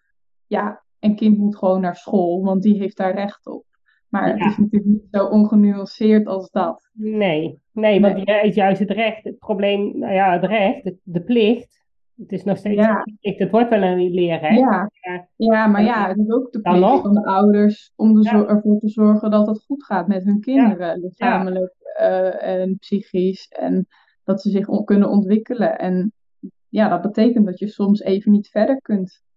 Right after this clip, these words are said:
Speaker 2: Nee,
Speaker 1: Dus,
Speaker 2: maar dat betekent
Speaker 1: ja.
Speaker 2: dat je soms even niet naar school kan.
Speaker 1: Precies, ja.
Speaker 2: Ja, en, en, eh, eh, wat, wat zie, wat zie jij voor in de, als rode draad in de oplossingen? In, eh, kun je daar dat aangeven of is dat heel lastig?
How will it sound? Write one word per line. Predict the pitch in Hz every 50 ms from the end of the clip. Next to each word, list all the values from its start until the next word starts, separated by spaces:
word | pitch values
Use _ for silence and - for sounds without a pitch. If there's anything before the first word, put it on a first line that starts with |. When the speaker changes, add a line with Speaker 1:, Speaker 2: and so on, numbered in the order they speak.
| _ _ _
Speaker 2:
Nee, | _ 240 233 226 196 - -
Speaker 1:
Dus, | - 208
Speaker 2:
maar | 226 208 175
dat | - -
betekent | - - 196 214 220 -
Speaker 1:
ja. |
Speaker 2:
dat | 214 - - _
je | _ _
soms | - - 208 185 175 202
even | 196 196 190 139 165 180
niet | 185 190
naar | 180 196 190
school | 185 - 226 233 277
kan. | 277 - 202 185 170 170 165 - _ _ _
Speaker 1:
Precies, | - 214 214 214 - - 262 254 - - - - _
ja. | - 294 254 254
Speaker 2:
Ja, | 269 233 -
en, | - 269 233 202 196 196 196
en, | 208 - - 208 202 202 202 202 196 - - _ _ _
eh, | - 214 240 247 - - 285 262 - - 240 269 240
eh, | - 254 220
wat, | 240 277 277 226
wat | 226 262 285 285 - - - -
zie, | 330 - - - 285 269 277 262
wat | 240 285 285 285
zie | - - 285 294
jij | 302 294 285 277 269 277
voor | - 294
in | 277 262 254
de, | 247 247 254 262
als | 254 254 226
rode | 247 240 262 269 269 262 -
draad | - 233 254 262 262 262
in | 277 269 240
de | 240 262
oplossingen? | 285 311 302 - 220 185 180 - 196 175 160 156 156 160 -
In, | - 247 214 220 220
eh, | 240 247 240 - - 220 208 208 214 208 208 220 220 - - 254 233 226 247 269 311 - 277 262 - _ 226 226 190 _ _
kun | - 254 240
je | 226 226 220
daar | 208 214 220 226 233 202
dat | 202 247 -
aangeven | - - 254 277 302 285 285 311 311 311 294 285 - 254 262 262
of | 262 262 _ _ _
is | 277 262 240 -
dat | - 233 233
heel | - 226 214 196
lastig? | 196 185 170 - _ - 175